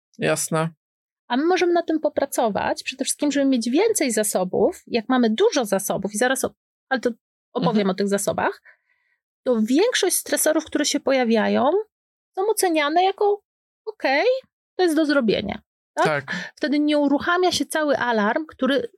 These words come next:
Speaker 2: cały czas zużywa nasze zasoby, tak?
Speaker 1: Mhm.
Speaker 2: Gdzie my, e, czujemy się troszeczkę tak jak na takim polu minowym i wtedy skupiamy się tylko na zagrożeniu.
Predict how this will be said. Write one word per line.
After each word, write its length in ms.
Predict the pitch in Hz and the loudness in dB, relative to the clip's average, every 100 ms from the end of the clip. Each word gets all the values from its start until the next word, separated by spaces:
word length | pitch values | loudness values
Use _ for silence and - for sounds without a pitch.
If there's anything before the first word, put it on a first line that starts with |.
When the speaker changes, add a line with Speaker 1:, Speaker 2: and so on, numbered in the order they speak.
| _ | _
Speaker 2:
cały 200 | - 262 | -2 0
czas 140 | 247 254 233 | 2 2 2
zużywa 580 | 233 262 240 311 269 208 | 2 2 2 2 2 0
nasze 280 | 170 - 175 | 0 -4 -4
zasoby, 480 | - - - 196 - - | -4 -6 -8 -8 -12 -4
tak? 220 | 214 269 | 0 0
Speaker 1:
Mhm. 180 | 151 143 151 | 2 0 -2
Speaker 2:
Gdzie 140 | 196 233 | -2 0
my, 180 | 240 - - | 0 -2 -4
e, 120 | 220 | -4
czujemy 340 | 208 - 269 294 | -2 0 0 0
się 100 | 226 | -4
troszeczkę 340 | 247 254 - | -2 -4 -2
tak 140 | 262 247 | -2 0
jak 80 | |
na 120 | 247 233 | 0 0
takim 280 | - 240 220 | 0 -2 -2
polu 300 | - 339 392 262 | 0 2 4 4
minowym 680 | 214 202 175 170 - 208 349 - - - - | 4 4 2 0 0 0 -2 -6 -20 -18 -8
i 60 | |
wtedy 220 | 240 254 262 | -4 -2 -2
skupiamy 380 | - 262 311 | -2 0 0
się 120 | 320 294 | 0 0
tylko 280 | 330 330 | -2 0
na 140 | 277 240 | 0 2
zagrożeniu. 720 | 226 214 220 214 190 180 196 | 2 2 4 4 2 2 2